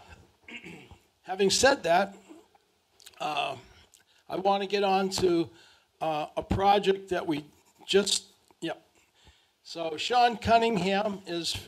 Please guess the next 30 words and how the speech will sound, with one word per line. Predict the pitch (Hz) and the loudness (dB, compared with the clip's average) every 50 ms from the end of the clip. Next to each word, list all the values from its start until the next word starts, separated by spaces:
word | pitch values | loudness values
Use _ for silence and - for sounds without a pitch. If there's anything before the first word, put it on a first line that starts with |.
| - - - | -16 -12 -10
uh, | 160 160 156 147 147 143 - _ _ _ _ _ _ _ _ _ _ _ _ _ _ - | -8 -8 -8 -8 -10 -14 -18 _ _ _ _ _ _ _ _ _ _ _ _ _ _ -14
uh, | 165 156 147 147 151 147 | -14 -12 -12 -12 -14 -12
the | 143 160 160 151 151 156 175 | -10 -8 -8 -6 -6 -6 -4
manager | 196 202 208 202 190 165 180 180 175 - 185 | 0 0 0 0 0 -2 -2 -4 -4 -2 -4
over | 180 180 170 165 170 | -2 -2 -2 -2 -2
at | 170 165 165 - | -4 -4 -6 -6
the, | 160 156 156 160 156 143 123 - - - - | -4 -2 -2 -2 -4 -4 -8 -14 -20 -18 -12
uh, | 147 147 - - - | -10 -10 -10 -10 -10
of | 156 143 127 - | -10 -10 -10 -12
all | - 170 175 196 208 202 180 | -6 -4 -2 0 0 0 -2
the | 143 | -4
cemeteries | - - - 160 143 143 139 - 151 143 135 139 139 139 - | -6 -6 -6 -6 -10 -12 -12 -10 -10 -8 -8 -8 -8 -10 -10
here | - 156 139 131 | -10 -10 -12 -12
in | 135 - | -12 -8
Pelham. | - - 175 170 151 135 143 120 123 127 - | -8 -4 -4 -4 -4 -4 -10 -12 -8 -4 -4
Six, | - - 208 202 202 - - - - - - - - - - - _ | 0 0 0 -2 0 -4 -4 -4 -6 -10 -18 -20 -20 -20 -20 -20 _
if | - - | -18 -14
anybody | - 170 175 175 165 170 165 160 151 | -10 -8 -6 -6 -6 -6 -8 -8 -8
doesn't | 160 156 143 156 156 151 | -8 -8 -8 -10 -8 -6
know, | 151 147 156 | -4 -2 -2
we | 156 139 147 | -2 -2 -4
have | 151 131 123 | -4 0 2
six | - - 180 170 - - | 2 2 2 0 -2 -2
cemeteries. | - 180 175 165 160 - - 147 123 117 127 160 156 - - _ _ _ _ _ _ _ _ _ _ _ _ _ _ | -4 -2 -2 -4 -4 -6 -8 -10 -8 -8 -10 -10 -10 -12 -14 _ _ _ _ _ _ _ _ _ _ _ _ _ _
The | - 147 | -12 -4
largest | 156 180 180 185 196 190 175 185 170 - 175 | 4 6 6 6 6 6 4 2 0 0 0
and | 165 160 160 | 0 0 0
most | 165 165 165 165 123 - - - - - - - - _ _ - | 0 2 0 2 2 0 -2 -2 -6 -20 -20 -20 -20 _ _ -10
developed | - 156 151 180 180 180 180 175 175 - 165 | -10 -4 0 2 2 2 2 -2 -4 -6 -4
one | 165 160 160 156 147 123 - - | -2 -2 -2 -2 -4 -8 -10 -12